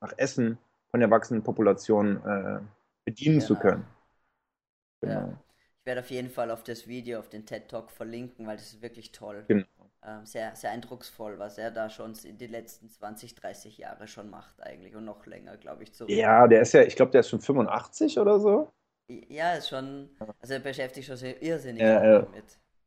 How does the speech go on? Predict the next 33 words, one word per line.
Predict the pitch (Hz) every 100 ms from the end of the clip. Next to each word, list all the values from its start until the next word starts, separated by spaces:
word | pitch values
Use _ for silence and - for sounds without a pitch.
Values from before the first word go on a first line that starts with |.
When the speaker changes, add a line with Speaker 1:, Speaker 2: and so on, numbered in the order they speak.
| -
Speaker 2:
Ja, | 120 110
ja. | 104 101 - _ _ _ _ _ _ _ _
Okay, | 131 - 143 117 - _
ähm, | 143 139 135 139 143 - -
es | -
gibt | - 170 143
ja | 143
wieder | 143
einen | 143 139
Haufen | 131 127 131 127 -
Workshops | 120 127 - 151 - -
sicherlich | 131 135 127 123 -
auch, | 110 156 -
oder? | 117 139 147
Was | 135
darf | 123 131
man | 139
sich | 135 135
da | 131
alles | 67 131 135
erwarten? | 120 98 90 123 - 170 _ _ -
Speaker 1:
Da | 107
darf | 127 127
man | 131
sich | 123 - -
alles, | 143 160 160 120
was | 135
es | 135
im | 123 120
Bereich, | 131 110 107 113 127 127 110
ähm, | 110 110 110 110 107 107 _
Natural | 113 127 - 131 120
Movement | 123 135 127 117 104 101